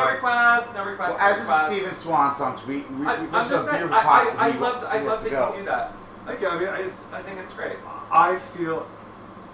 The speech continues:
Speaker 4: it helps. Um, oftentimes they'll ask me for something, and it may be something that I never thought of.
Speaker 2: Yeah.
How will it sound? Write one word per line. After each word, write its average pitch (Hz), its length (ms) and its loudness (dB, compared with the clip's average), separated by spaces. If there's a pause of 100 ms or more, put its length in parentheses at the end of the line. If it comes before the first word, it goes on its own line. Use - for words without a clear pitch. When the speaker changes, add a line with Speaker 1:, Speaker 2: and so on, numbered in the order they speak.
(420)
Speaker 4:
it 165 120 -10
helps. - 480 -8
Um, 139 280 -6 (200)
oftentimes 165 560 -6
they'll 143 120 -4
ask 127 200 -8
me 143 80 -12
for 139 100 -10
something, 127 380 -10 (500)
and 139 100 -6
it 135 200 -8
may 147 80 -10
be 147 80 -12
something 151 200 -12
that 135 80 -8
I 131 40 -10
never 127 220 -12
thought - 180 -10
of. - 60 -12 (300)
Speaker 2:
Yeah. - 100 -10